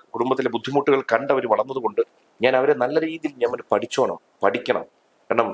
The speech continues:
വിദ്യ എന്ന് പറയുന്ന സാധനമുണ്ട്, അതിനപ്പുറം വേറൊന്നുമില്ല. സർവധനാൽ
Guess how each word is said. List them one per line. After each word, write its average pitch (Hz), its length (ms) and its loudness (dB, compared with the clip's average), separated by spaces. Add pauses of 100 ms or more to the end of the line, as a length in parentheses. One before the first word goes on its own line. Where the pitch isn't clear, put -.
വിദ്യ 120 320 0
എന്ന് 156 120 0
പറയുന്ന 123 280 0
സാധനമുണ്ട്, 104 320 0 (160)
അതിനപ്പുറം 120 500 2
വേറൊന്നുമില്ല. 117 580 0 (300)
സർവധനാൽ 117 540 2